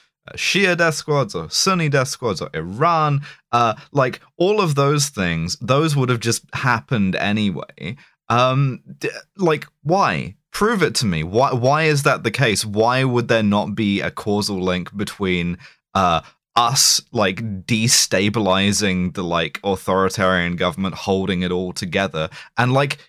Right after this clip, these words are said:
keeping those things from being in play? Why would it just have collapsed on its own? Why would we have had to do anything about it? And even if we had, wouldn't that still have been better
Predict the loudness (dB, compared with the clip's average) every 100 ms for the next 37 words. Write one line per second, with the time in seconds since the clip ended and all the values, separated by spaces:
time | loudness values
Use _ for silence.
0 | _ -2 -2 0 0 2 2 2 0 0
1 | -2 0 0 0 0 0 0 0 -2 -4
2 | -4 -2 0 0 0 2 0 0 0 0
3 | 0 -2 -2 0 0 0 -2 -2 -2 -2
4 | 0 -4 -10 -8 0 2 2 0 0 0
5 | 0 0 0 -2 -2 -4 -2 -2 -6 -8
6 | 0 0 0 -2 -8 -8 -20 -2 0 2
7 | 0 0 -2 -2 -2 0 0 0 -2 -8
8 | -2 0 0 0 -2 0 0 2 0 2
9 | -2 0 -2 0 0 0 0 0 -2